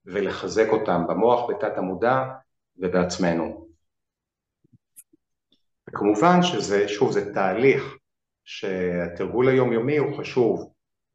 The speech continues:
גם תרגול בעיניים עצומות וגם במהלך היום,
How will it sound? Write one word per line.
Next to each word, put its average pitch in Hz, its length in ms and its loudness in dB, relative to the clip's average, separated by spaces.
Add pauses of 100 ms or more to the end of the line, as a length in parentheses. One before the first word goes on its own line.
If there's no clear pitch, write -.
גם 113 180 -2
תרגול 117 480 0
בעיניים 98 300 -2
עצומות 160 600 -2
וגם 127 460 -2 (340)
במהלך 104 640 4
היום, 147 520 0